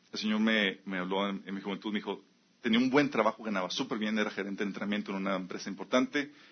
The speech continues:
y viajaba y venía, tenía una novia en el extranjero y todo eso, y el Señor me dice, "Renuncia." "Señor, ya tengo mi éxito."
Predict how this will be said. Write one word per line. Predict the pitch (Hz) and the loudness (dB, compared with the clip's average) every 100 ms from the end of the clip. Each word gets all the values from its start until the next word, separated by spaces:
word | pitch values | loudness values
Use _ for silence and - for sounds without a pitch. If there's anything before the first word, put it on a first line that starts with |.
| _ | _
y | - 104 101 | -2 0 2
viajaba | 95 98 123 127 | 2 6 8 8
y | |
venía, | 113 110 | 6 4
tenía | 120 110 | 4 2
una | |
novia | 104 101 | 2 0
en | |
el | 98 | -2
extranjero | 98 - 135 | -6 -2 0
y | 131 | 0
todo | 101 | -2
eso, | - | -2
y | 117 | -2
el | |
Señor | 107 104 | -2 -2
me | 104 | 0
dice, | - 98 - | -2 -6 -4
"Renuncia." | 113 117 - - _ _ _ _ _ _ _ _ _ _ _ _ _ - | 2 4 2 -10 _ _ _ _ _ _ _ _ _ _ _ _ _ -8
"Señor, | 117 110 104 95 - _ - | 0 2 2 0 -8 _ -10
ya | 110 110 | -6 -2
tengo | 113 110 110 | -2 -2 -2
mi | 107 107 | -2 -2
éxito." | 123 - - | -4 -6 -14